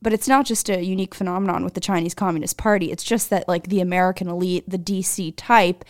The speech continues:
is so accustomed to selling out because, frankly, I don't think they believe in America anymore. And it's a heck of a lot easier to compromise an elite class that doesn't believe in the country they, you know, at least reside in. Um, but I, I, I think that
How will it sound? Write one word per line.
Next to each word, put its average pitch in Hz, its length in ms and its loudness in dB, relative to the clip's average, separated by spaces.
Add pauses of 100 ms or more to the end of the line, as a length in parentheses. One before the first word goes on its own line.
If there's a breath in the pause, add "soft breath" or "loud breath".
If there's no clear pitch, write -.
(260 loud breath)
is 208 100 0
so 220 300 6
accustomed 202 560 0
to - 80 -6
selling 175 420 2
out 190 220 2
because, 180 240 -2
frankly, 185 420 0
I 180 80 2
don't 175 160 -2
think 180 160 -2
they 180 140 -2
believe 170 260 -4
in 170 80 -4
America 165 400 0
anymore. 214 420 4
And 196 120 2
it's 185 100 -10
a 180 40 -2
heck 170 180 -6
of 170 80 -8
a - 20 -2
lot 165 160 -4
easier 165 320 -4 (240 loud breath)
to - 80 -12
compromise 175 580 0
an 180 100 -2
elite 165 280 -4
class 170 320 0
that 175 120 -2
doesn't 180 260 -2
believe 170 220 -4
in 160 40 -10
the 156 80 -12
country 175 400 -4
they, 156 280 -2 (100)
you 170 80 -4
know, 156 100 -2
at - 60 -8
least 175 240 -2
reside 190 460 4
in. 170 300 -2 (380 loud breath)
Um, 185 480 4 (520 soft breath)
but 226 120 8
I, 220 120 6 (320)
I, 120 360 2
I 214 120 4
think 233 280 2
that - 360 2